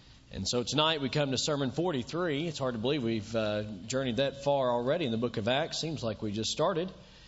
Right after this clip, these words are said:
But we are now in Acts chapter number twenty and verse number seventeen.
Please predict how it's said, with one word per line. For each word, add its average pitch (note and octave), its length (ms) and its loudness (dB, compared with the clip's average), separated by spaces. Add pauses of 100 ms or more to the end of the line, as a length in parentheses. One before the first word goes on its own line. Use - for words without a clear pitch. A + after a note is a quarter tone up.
(280)
But - 140 -10
we A2 140 2
are A2 60 2
now B2+ 300 4
in A#2+ 80 0
Acts C3 240 2
chapter B2+ 260 -2
number A#2+ 180 0
twenty F#3 360 2
and C#3+ 80 0
verse C3+ 240 0
number B2 160 -2
seventeen. C#3+ 960 0